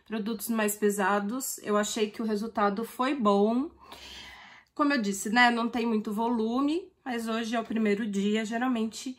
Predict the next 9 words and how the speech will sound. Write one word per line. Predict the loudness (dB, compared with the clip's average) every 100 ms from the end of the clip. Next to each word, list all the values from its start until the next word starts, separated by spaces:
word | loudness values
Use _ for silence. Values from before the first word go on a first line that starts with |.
| -16 _
o | -6
volume | -4 -2 -2 -2
maior | 0 0 0 -4
a | -8
gente | -6 -8 -8
tem | -6
no | -4 -2
day | -2 -2
after. | -2 -4 -12 -12 -12